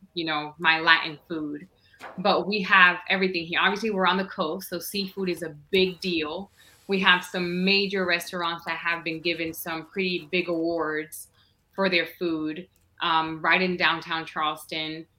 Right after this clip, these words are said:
We also have Shem Creek, where you're gonna find three awesome restaurants right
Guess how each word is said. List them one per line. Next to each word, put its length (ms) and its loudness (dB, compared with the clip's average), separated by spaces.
We 180 2
also 320 0
have 260 4
Shem 340 -4
Creek, 480 -6
where 120 -4
you're 140 -2
gonna 260 -8
find 380 -4
three 640 0
awesome 400 2
restaurants 600 -4
right 240 2